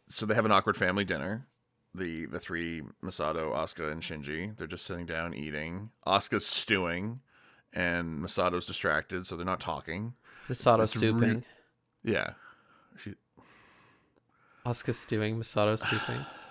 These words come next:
Speaker 1: <sighs>
Speaker 2: Shinji's ramening. Uh, okay,
Speaker 1: Pen
Speaker 2: no.
Speaker 1: Pen is there too. <laughs> Uh, Misato's just drinking her beer. She's an alcoholic now. Um, I mean, she probably always was, but it's getting
Speaker 2: She always
Speaker 1: worse.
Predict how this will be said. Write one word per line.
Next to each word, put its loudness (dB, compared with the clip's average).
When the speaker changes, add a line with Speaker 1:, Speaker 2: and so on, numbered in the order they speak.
Speaker 1:
<sighs> -20
Speaker 2:
Shinji's -2
ramening. 0
Uh, -8
okay, -4
Speaker 1:
Pen 2
Speaker 2:
no. 2
Speaker 1:
Pen 2
is -4
there 2
too. 0
<laughs> 12
Uh, 4
Misato's 2
just -6
drinking 0
her 4
beer. 2
She's -8
an -4
alcoholic 0
now. -4
Um, -6
I -6
mean, -4
she -8
probably 0
always -2
was, -4
but -10
it's -14
getting 2
Speaker 2:
She 6
always 8
Speaker 1:
worse. 4